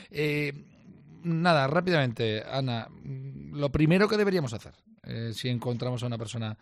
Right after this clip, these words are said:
así dos consejos básicos, rápidos, en una persona que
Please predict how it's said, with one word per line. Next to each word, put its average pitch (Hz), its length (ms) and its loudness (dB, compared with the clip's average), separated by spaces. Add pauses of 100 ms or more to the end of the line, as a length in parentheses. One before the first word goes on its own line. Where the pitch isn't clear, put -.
(260)
así - 180 -4
dos 143 120 -2
consejos 147 480 -2
básicos, 123 800 -6
rápidos, 113 560 -2
en 120 220 -4
una 123 180 -2
persona 117 420 -4 (440)
que 117 440 -2